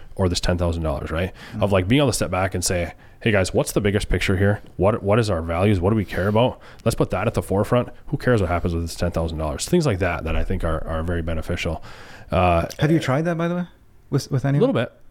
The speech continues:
Speaker 1: Yeah.
Speaker 2: What happens when you do
Speaker 1: I've
Speaker 2: that?
Speaker 1: approached some things of got, like, "Hey guys, what's the end goal here?"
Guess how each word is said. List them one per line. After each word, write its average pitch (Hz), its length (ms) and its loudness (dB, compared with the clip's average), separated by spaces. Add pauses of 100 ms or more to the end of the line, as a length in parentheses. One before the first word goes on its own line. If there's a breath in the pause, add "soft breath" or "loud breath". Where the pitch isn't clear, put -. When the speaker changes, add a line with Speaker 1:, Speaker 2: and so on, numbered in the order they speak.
Speaker 1:
Yeah. 143 180 4
Speaker 2:
What 139 140 4
happens 131 320 2
when 98 80 2
you 98 60 2
do 110 100 2
Speaker 1:
I've 156 100 4
Speaker 2:
that? 156 60 4
Speaker 1:
approached 113 340 2
some 104 220 2
things 110 200 4
of 92 120 0
got, 98 160 2
like, 98 100 -4
"Hey 131 100 2
guys, 98 220 2
what's 131 140 0
the 107 80 2
end 90 140 2
goal 82 180 0
here?" 69 240 -8